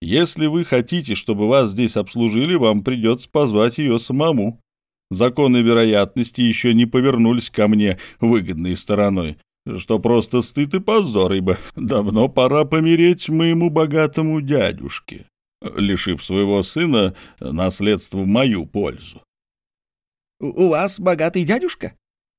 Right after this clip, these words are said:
У Мордехая на мгновение блеснул интерес. «Увы, нет. Это лишь усугубляет несправедливость ситуации, Мордехай. Пожалуйста, позовите официантку».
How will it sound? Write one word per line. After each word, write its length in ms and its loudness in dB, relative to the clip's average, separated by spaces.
У 80 2
Мордехая 540 2
на 120 4
мгновение 600 2
блеснул 520 -2
интерес. 600 -2
«Увы, 760 4
нет. 540 4
Это 200 -2
лишь 300 0
усугубляет 920 2
несправедливость 920 0
ситуации, 680 -6
Мордехай. 580 -6
Пожалуйста, 540 2
позовите 460 0
официантку». 720 -6